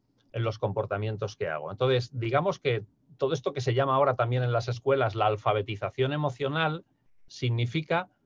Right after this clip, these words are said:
matricular adecuadamente lo que nos sucede.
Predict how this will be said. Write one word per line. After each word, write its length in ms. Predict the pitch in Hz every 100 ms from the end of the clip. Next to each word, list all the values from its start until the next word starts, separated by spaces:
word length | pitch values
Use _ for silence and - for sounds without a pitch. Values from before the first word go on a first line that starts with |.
| -
matricular 840 | 117 123 123 127 123 120 151 165
adecuadamente 1000 | 120 101 139 147 170 180 180 - 165 196 _ _ - _ _ _
lo 180 | 135
que 100 | 127
nos 180 | 120 110
sucede. 460 | - 101 110 82